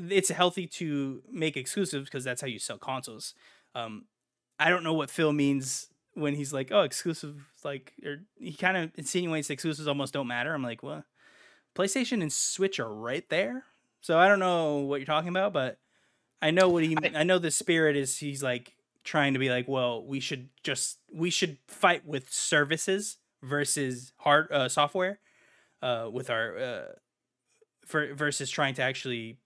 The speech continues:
Speaker 2: 'Cause they know they can
Speaker 1: Mm.
Speaker 2: win if they make that
Speaker 1: E-,
Speaker 2: the playing field.
Speaker 1: a hundred percent. A hundred
Speaker 2: Yeah.
Speaker 1: percent. I thank you for fixing my little fuck up there. Um,
Speaker 2: <laughs>
Speaker 1: because they know they'll win on services. They have, I've long said this on the show, they have, they, they can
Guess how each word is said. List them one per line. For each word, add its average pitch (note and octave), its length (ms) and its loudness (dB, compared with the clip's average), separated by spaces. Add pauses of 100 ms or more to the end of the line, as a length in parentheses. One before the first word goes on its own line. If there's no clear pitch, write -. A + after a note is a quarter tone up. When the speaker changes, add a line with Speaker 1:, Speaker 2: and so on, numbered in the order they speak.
(1080)
Speaker 2:
'Cause A#2 160 2
they A2 100 6
know B2 200 8
they A2+ 140 4
can F#2+ 160 2
Speaker 1:
Mm. F2 60 0
Speaker 2:
win G#2+ 180 6
if F#2+ 120 2
they G2 120 2
make F#2+ 240 2
that G2 160 2
Speaker 1:
E-, D2+ 40 -8
Speaker 2:
the - 80 -8
playing G2 220 0
field. F2 80 0
Speaker 1:
a - 40 -8
hundred D#3+ 260 4
percent. D#3+ 320 2 (420)
A C3+ 80 -4
hundred D3 160 0
Speaker 2:
Yeah. - 60 2
Speaker 1:
percent. G#2 280 -4
I C3+ 120 -2
thank D3 220 0
you B2+ 80 -4
for A#2+ 300 -6 (360)
fixing C#3+ 400 -2
my B2 140 0
little A#2+ 180 -4
fuck B2+ 200 -6
up A#2 100 -16
there. A2+ 200 -14 (380)
Um, C#3+ 400 2 (420)
Speaker 2:
<laughs> - 480 -20
Speaker 1:
because F#3 260 2
they F3 140 8
know G3 240 6
they'll D3+ 140 4
win D#3+ 160 0
on A#2 160 -6
services. C3 460 0
They E3 120 2
have, E3+ 400 4 (500)
I've F#3+ 240 0
long F#3 640 4
said F3 180 -2
this D#3 140 -4
on D3+ 100 0
the D3+ 80 0
show, B2 300 0
they D3+ 200 0
have, D3+ 400 2 (140)
they, A3+ 400 4
they G3 120 6
can G#3 200 0